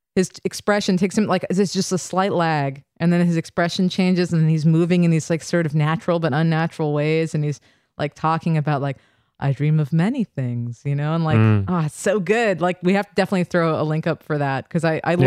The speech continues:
Speaker 2: Yeah.
Speaker 1: that w-, much more than the movie. I would have watched two hours
Speaker 2: Yeah,
Speaker 1: of
Speaker 2: that's
Speaker 1: that
Speaker 2: hard
Speaker 1: video.
Speaker 2: to live up to when you have that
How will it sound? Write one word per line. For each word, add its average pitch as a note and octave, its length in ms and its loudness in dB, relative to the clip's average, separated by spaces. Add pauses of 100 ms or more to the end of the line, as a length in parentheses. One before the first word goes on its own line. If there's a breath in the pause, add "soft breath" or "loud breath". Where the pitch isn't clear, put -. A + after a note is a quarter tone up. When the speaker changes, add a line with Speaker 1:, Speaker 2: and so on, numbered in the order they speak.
Speaker 2:
Yeah. A2+ 40 2
Speaker 1:
that F#3 240 0
w-, F#3+ 300 0
much G3+ 360 0
more G#3 180 2
than F#3 120 2
the E3+ 60 4
movie. E3+ 280 2
I D#3 80 0
would F#3 140 0
have F3+ 80 0
watched D#3+ 360 -2 (160)
two E3+ 140 0
hours D3 320 2
Speaker 2:
Yeah, C3+ 100 6
Speaker 1:
of B2 60 2
Speaker 2:
that's C#3+ 160 2
Speaker 1:
that D#3 80 2
Speaker 2:
hard D3+ 140 4
Speaker 1:
video. C#3 160 4
Speaker 2:
to A#2 60 6
live G#2 180 4
up G#2+ 220 2
to G2+ 440 4
when A2+ 160 4
you G#2+ 80 8
have A2 180 6
that G#2 340 2